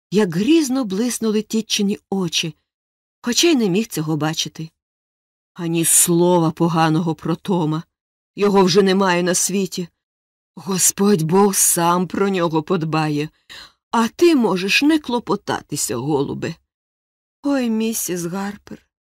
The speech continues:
я не знаю, як усе це пережити. Просто не знаю. Він же був такою втіхою для мене, дарма що часом краяв моє старе серце.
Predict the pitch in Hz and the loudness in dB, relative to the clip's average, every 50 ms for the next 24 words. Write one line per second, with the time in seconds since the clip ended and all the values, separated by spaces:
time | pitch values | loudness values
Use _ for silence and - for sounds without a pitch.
0 | _ _ _ _ _ _ _ _ _ _ _ _ _ _ - 262 240 247 294 320 | _ _ _ _ _ _ _ _ _ _ _ _ _ _ -8 -4 0 2 4 4
1 | 311 254 214 180 170 165 160 180 185 196 214 220 226 214 190 185 185 190 - - | 4 4 2 0 0 0 0 0 0 0 0 0 0 -2 -4 -6 -8 -10 -12 -18
2 | _ _ _ _ - 190 185 180 208 285 339 339 320 - - - _ - 190 180 | _ _ _ _ -6 -6 -4 -2 0 0 0 0 -2 -4 -12 -10 _ -6 -4 -4
3 | - - - 262 262 - - - 196 - - 180 175 175 180 175 180 180 202 202 | -4 -4 -4 -6 -6 -8 -10 -12 -12 -10 -10 -8 -8 -6 -4 -4 -4 -4 -4 -6
4 | - - - 214 196 _ _ _ _ _ _ _ _ _ _ _ _ _ _ _ | -8 -12 -18 -20 -20 _ _ _ _ _ _ _ _ _ _ _ _ _ _ _
5 | - - 214 233 226 208 - - - 220 190 180 175 170 160 175 165 165 170 175 | -6 -4 -2 0 0 0 -2 -2 -2 -2 -2 -2 -2 -2 -2 -2 -2 -4 -4 -6
6 | 175 180 185 190 - _ _ _ _ _ _ _ _ _ 190 190 220 220 214 208 | -8 -8 -10 -12 -16 _ _ _ _ _ _ _ _ _ -6 -2 0 2 2 2
7 | 165 226 214 185 214 226 208 - 233 220 226 - - 294 311 302 254 247 240 214 | 2 2 2 2 2 0 0 0 -2 -4 -4 -2 0 2 2 2 2 0 -2 -4
8 | 196 - - 240 247 247 233 - - 214 196 202 185 170 190 196 202 196 196 190 | -4 -4 -4 -2 -2 -2 -2 -2 -2 -2 -2 -2 -2 -2 -4 -2 -2 -2 -2 -2
9 | 190 190 196 202 196 - _ _ _ _ - - - - - 214 254 254 262 269 | -2 -2 -4 -4 -6 -8 _ _ _ _ -20 -20 -16 -12 -4 0 2 2 2 4
10 | 277 320 339 330 - - - 214 - - 233 233 220 - - 220 220 - - - | 2 2 0 -2 -4 -4 -4 -2 -2 -2 -2 0 0 0 0 0 -2 -2 -2 -4
11 | 202 208 208 185 160 156 170 175 175 180 185 180 165 180 175 - - 185 180 170 | -2 -2 0 0 0 0 0 0 0 -2 -2 0 0 -2 -2 -2 -2 0 0 0
12 | 170 185 - - 196 175 165 165 175 - - 175 180 | 0 0 -2 0 0 -2 -2 -2 -6 -8 -8 -8 -8